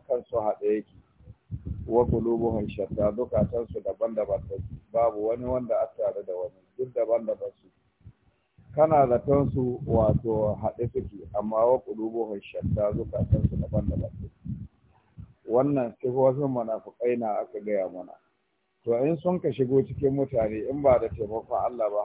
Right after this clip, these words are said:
haka suka son su rarraba kan mutane. Su shiga nan, su shiga can, su yi ta kawo an ce, an ce, su ta kawo maganganu mara kyau, har sai sun raba kan mutane in ba a yi nasara ba.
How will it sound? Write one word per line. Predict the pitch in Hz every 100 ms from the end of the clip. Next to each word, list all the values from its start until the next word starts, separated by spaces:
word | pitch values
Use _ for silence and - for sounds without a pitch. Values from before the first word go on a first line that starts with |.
| 131
haka | 170 -
suka | 123 110
son | 120 113
su | 107
rarraba | 101 123 117 101 -
kan | 104
mutane. | 101 - 92 - _ _ _ _ _ - - - - - - - -
Su | 107
shiga | - 107 117 139
nan, | 127 110
su | -
shiga | 104 110 110 113
can, | 107 92 - - -
su | 107
yi | 110
ta | 127 123
kawo | 135 131 131
an | 123 143 -
ce, | 113
an | 95 113 107
ce, | - 95 -
su | 107
ta | 135 120
kawo | 139 135 143 139 123
maganganu | 117 113 117 120
mara | 123 123 110 -
kyau, | 98
har | 104 123 -
sai | 135
sun | - 139
raba | 135 117 113
kan | 117
mutane | 110 117 107 107 120 117 - _ _ _ -
in | 143 139
ba | 123 104
a | 110
yi |
nasara | 110 110 117 107 85
ba. | 82